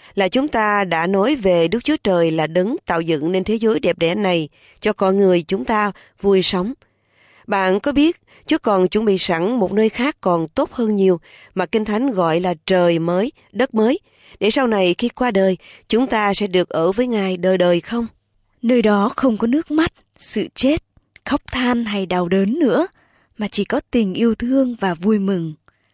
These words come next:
Speaker 2: Chúng ta luôn được ở bên cạnh Chúa trong hạnh phúc tràn đầy. Chúa mời bạn đến với Ngài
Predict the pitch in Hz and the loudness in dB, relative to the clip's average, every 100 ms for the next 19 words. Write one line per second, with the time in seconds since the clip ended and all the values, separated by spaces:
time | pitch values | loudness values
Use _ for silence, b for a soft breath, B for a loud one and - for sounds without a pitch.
0 | _ _ _ _ - 214 269 262 226 208 | _ _ _ _ -6 -6 -2 0 0 2
1 | 269 277 240 202 165 147 202 202 196 - | 2 2 0 -4 -6 -6 -8 -8 -10 -10
2 | - 196 185 240 - 233 190 196 - - | -6 -2 -2 -2 -4 -4 -2 -6 -6 -2
3 | 330 - - 226 202 185 196 196 175 _ | -2 -2 -4 -2 -2 -2 -2 -2 -6 _
4 | _ _ _ _ _ _ - 214 247 254 | _ _ _ _ _ _ -8 -4 -2 2
5 | 202 180 180 - 190 208 294 247 311 240 | 2 2 -2 -2 -4 -2 0 0 0 -2
6 | 196 185 | -2 -4